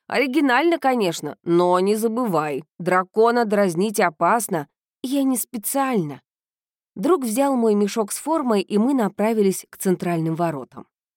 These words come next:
Я собиралась навестить дорогую подруженьку.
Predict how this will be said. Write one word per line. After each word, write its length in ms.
Я 220
собиралась 600
навестить 520
дорогую 460
подруженьку. 880